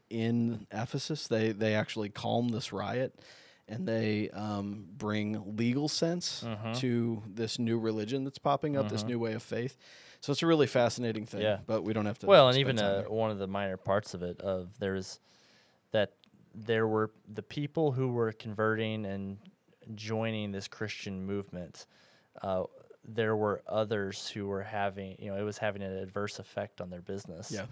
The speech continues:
Speaker 1: that's right.
Speaker 2: Um, right, so that even the, the silversmith there, um, was not
Speaker 1: Demetrius.
Speaker 2: Yeah, he was not, uh, yeah,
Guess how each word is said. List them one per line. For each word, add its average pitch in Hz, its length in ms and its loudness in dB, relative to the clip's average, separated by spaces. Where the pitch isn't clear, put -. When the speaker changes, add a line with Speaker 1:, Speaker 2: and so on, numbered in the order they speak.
Speaker 1:
that's 107 180 -6
right. 101 120 -4
Speaker 2:
Um, 95 360 -2
right, 95 200 -2
so - 160 -8
that 98 80 -4
even 101 280 -6
the, 92 200 -2
the 95 100 -10
silversmith 98 600 -6
there, 92 320 -6
um, 92 260 -8
was 95 340 -6
not 95 240 -6
Speaker 1:
Demetrius. - 680 -10
Speaker 2:
Yeah, 101 260 -4
he 110 120 -8
was 101 200 -8
not, 95 380 -8
uh, 87 280 -8
yeah, 131 140 -4